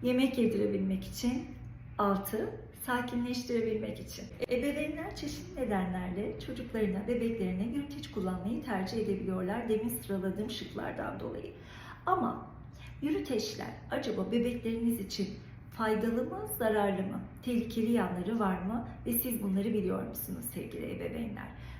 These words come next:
Bazen öyle durumlar gelişebilir ki hem siz üzülebilirsiniz, üzülürsünüz, hem de çocuğunuz için hoş olmayan, yaralanmayla neticelenen ev kazaları yaşayabilirsiniz. Ya da çocuğunuzda bir takım ortopedik problemler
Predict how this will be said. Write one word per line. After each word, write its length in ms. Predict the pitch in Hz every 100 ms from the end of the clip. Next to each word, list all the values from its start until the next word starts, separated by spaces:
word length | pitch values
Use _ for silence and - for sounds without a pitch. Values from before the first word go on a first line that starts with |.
| -
Bazen 540 | 220 269 302 247 240 233
öyle 300 | 269 262 196
durumlar 340 | 190 185 180
gelişebilir 720 | 185 180 170 196 185 170 180
ki 360 | - 226 226 - -
hem 200 | 302 320
siz 300 | - 190 -
üzülebilirsiniz, 1000 | - 185 180 170 185 - 185 185 226 226
üzülürsünüz, 680 | 185 175 175 - 180 233 - - - -
hem 220 | 311 294
de 60 |
çocuğunuz 480 | 302 262 240 240 233
için 420 | 208 - 214 226 - -
hoş 200 | 277 277
olmayan, 500 | 269 254 233 202 202 214
yaralanmayla 720 | 226 233 240 240 247 254 226 202
neticelenen 800 | 196 202 202 190 180 196 254 - - -
ev 160 | 247
kazaları 540 | 233 190 190 185 175 190
yaşayabilirsiniz. 1000 | 202 - 185 190 185 180 - - 208 233 - -
Ya 140 | 240 233
da 100 | 233
çocuğunuzda 600 | 247 226 208 196 226 233
bir 140 | 240
takım 240 | 202 208 226
ortopedik 720 | 202 202 196 208 220 233 -
problemler 720 | 170 180 185 185 190 247 -